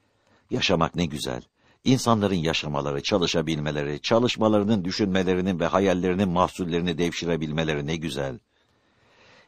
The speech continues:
İnsan denilen soy varlık bütün bu mutluluklara layık.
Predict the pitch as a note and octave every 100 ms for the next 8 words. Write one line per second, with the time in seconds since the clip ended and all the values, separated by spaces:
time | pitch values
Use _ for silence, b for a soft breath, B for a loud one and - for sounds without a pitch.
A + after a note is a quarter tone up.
0 | b E3+ D3+ D#3 E3+ C3+ A#2+ G2+ F2 -
1 | A2+ B2 D2+ D2 C#2 D2+ - - G3+ D3+
2 | A#2 G2+ F2 E2 D#2 D2+ D2 C#2 C2+ B1+
3 | C2 -